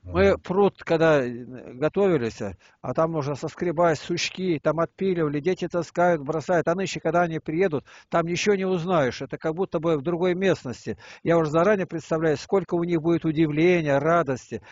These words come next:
Speaker 1: А они-то начинали, там какая-то, м, низенькая плотина была, и, а сейчас
Speaker 2: Мгм.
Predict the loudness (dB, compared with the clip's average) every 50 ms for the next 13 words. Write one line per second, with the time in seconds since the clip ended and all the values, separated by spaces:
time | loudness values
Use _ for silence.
0 | -10 -2 0 0 2 2 0 -2 -2 -2 -2 -2 -4 -4 -2 0 0 0 0 -2
1 | -4 -6 -6 -6 -2 0 2 2 2 0 0 -4 -4 -4 -6 -18 -20 -20 -20 -20
2 | _ -20 -20 -18 -18 -18 -14 -10 -6 -2 0 0 0 0 -2 0 0 0 0 0
3 | -2 -2 2 2 2 4 4 2 2 2 2 2 4 4 4 4 2 0 -2 -6
4 | _ _ _ _ _ _ -12 -8 -2 0 -2 -2 -2 -4 -4 0 0 0 -2 -4
5 | -14 -20 -20